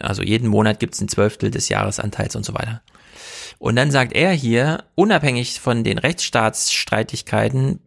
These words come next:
hätte Ungarn sowieso was davon, weil sie nämlich künftig weniger Geld bekommen. Auf der anderen Seite bekommt kein Land so viel wie Ungarn aus dem siebenhundertfünfzig Milliarden Topf,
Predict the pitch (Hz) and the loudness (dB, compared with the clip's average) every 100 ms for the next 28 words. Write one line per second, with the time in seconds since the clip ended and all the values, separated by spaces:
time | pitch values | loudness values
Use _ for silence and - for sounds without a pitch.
0 | _ - - - - 139 160 139 127 117 | _ -8 -6 -2 -2 0 0 0 -2 -2
1 | 110 113 202 113 - - - 123 131 110 | 0 2 4 2 0 -2 0 -2 -2 -4
2 | 110 110 113 - - 135 131 120 117 - | -2 -2 -2 -4 -4 -4 -2 -4 -4 -8
3 | _ - 104 135 160 107 98 107 110 117 | _ -10 -2 2 2 2 0 -2 -2 -6
4 | - 117 147 170 - - - - 196 240 | -2 -2 -2 -4 -8 -10 -4 0 2 2
5 | 160 113 117 117 - 156 - - 269 220 | 2 2 2 0 -2 -2 -2 -2 0 2
6 | 165 160 151 135 147 143 123 117 - 220 | 2 2 -2 -4 0 2 2 -2 0 0
7 | 240 127 120 143 170 - - - - - | 2 2 2 0 -4 -12 -20 -8 -6 -2
8 | 131 127 131 139 143 131 - 131 - 117 | 0 0 -2 -2 -2 -2 -2 -4 -4 -6
9 | 101 107 151 170 123 113 117 135 - | -2 0 2 0 -2 -4 0 0 -2